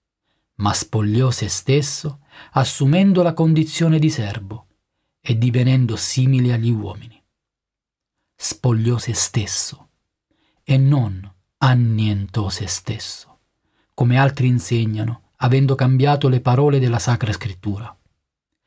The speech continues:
Gesù si è immolato, spogliandosi della sua divinità per rivestirci del divino. Ma non si è annientato e nessuno potrà annientarlo.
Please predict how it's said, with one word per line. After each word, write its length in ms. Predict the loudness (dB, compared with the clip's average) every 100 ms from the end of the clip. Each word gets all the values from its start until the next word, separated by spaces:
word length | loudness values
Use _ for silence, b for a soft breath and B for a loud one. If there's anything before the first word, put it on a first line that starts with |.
| B B B B B
Gesù 380 | 0 2 2 2
si 160 | 2
è 20 | 2
immolato, 800 | 4 2 2 0 -4 -8 -16 -20 _ _ _ _
spogliandosi 880 | -4 0 0 2 4 4 2 2
della 220 | 2 2 2
sua 200 | 2 2
divinità 640 | 2 2 0 0 0 -2 b b b b -2
per 160 | 0
rivestirci 720 | 2 2 0 0 0 0 0
del 220 | 2 2 2
divino. 500 | 0 0 -4 -12 -18 _ _ _ _ _ _ _ _
Ma 120 | 0 2
non 200 | 2 2
si 200 | 2 0
è 40 |
annientato 960 | 0 0 0 -2 -2 -2 -4 -8 -12 _ _ -2
e 140 | 2
nessuno 480 | 2 2 2 2 2
potrà 300 | -2 2 2
annientarlo. 880 | 4 2 0 -2 -4 -6 -12 -16